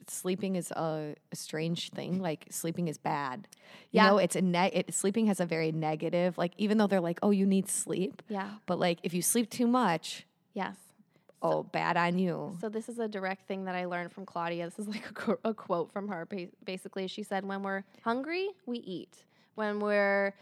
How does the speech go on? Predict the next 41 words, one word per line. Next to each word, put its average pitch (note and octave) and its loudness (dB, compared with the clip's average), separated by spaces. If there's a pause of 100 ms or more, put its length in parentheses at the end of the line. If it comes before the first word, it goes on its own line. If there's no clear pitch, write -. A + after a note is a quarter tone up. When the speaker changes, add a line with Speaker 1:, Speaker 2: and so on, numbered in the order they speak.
(180)
Speaker 2:
you G#3+ -4
know, G#3+ 0
cold, B3+ 0
we D4 -4
put A#3+ -4
on A3+ -2
a A3 -2
jacket. - -6
But G3 0
when G#3 -2
we're G3+ -4
tired, A#3+ -2
we B3+ -6
think, A3 -4
'What's G3+ -6
wrong F3 -2
with F#3+ -10
me?'" - -14
Speaker 1:
Oh, F#3+ 4
I - -2
love E3+ 0
that. D3 2
Speaker 2:
You D#3 2
know, F#3+ -2
and G#3+ -2
it's G3+ -6
like G#3 0
there G#3+ -2
is A3 -2
<laughs> - -8
some A3 2
shame A#3+ -2
around G#3 0
Speaker 1:
Yes. A3+ 6
Speaker 2:
sleeping, C4+ -4
or G3+ 0
that G3+ 0
we G#3+ 0
should A3 -2
be A3 -4
doing G3+ -6